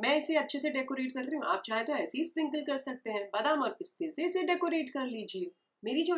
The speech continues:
डिश है बड़ी वाली, वो छोटी पड़ गई, तो मुझे दूसरी में डालना पड़ा, जैसे आप देख सकते हैं।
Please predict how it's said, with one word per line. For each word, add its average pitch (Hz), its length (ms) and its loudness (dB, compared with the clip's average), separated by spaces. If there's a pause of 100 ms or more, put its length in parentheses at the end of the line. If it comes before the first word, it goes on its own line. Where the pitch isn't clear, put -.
(100)
डिश 330 300 0
है 320 100 2
बड़ी 254 260 -2
वाली, 240 240 -2
वो 320 80 -2
छोटी 226 400 0
पड़ 269 200 0
गई, 277 120 -2
तो 302 120 -4
मुझे 277 260 -2
दूसरी 247 400 -6
में 262 220 2
डालना 220 320 -2
पड़ा, 240 220 -8
जैसे 226 240 -8
आप 226 160 -4
देख 220 140 -8
सकते 220 300 -8
हैं। 339 120 -4